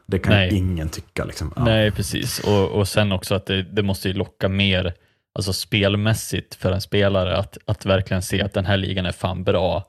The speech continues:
Speaker 1: Mm.
Speaker 2: Det här, de här spelarna, jag vet att det här är en, liksom, det här är en toppliga i Europa som är, liksom,
Speaker 1: Ja.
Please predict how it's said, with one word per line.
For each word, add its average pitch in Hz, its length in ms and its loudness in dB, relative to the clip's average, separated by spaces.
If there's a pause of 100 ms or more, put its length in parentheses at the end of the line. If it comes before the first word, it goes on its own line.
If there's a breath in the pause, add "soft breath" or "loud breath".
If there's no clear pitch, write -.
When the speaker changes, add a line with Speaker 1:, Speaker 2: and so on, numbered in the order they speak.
(200)
Speaker 1:
Mm. 95 280 2
Speaker 2:
Det 95 100 2
här, 92 140 2
de 90 140 -2
här 98 180 2
spelarna, 92 580 -2
jag 92 100 0
vet 95 240 0
att - 80 -12
det 95 80 -4
här 95 200 2
är 90 80 -2
en, 92 120 -4
liksom, 92 400 -6 (220)
det 98 280 -4
här 95 80 4
är 95 40 0
en 90 80 -4
toppliga 95 680 -2
i 92 40 2
Europa 95 440 0
som 90 180 -8
är, 90 60 -4
liksom, 92 300 -4
Speaker 1:
Ja. 87 220 -2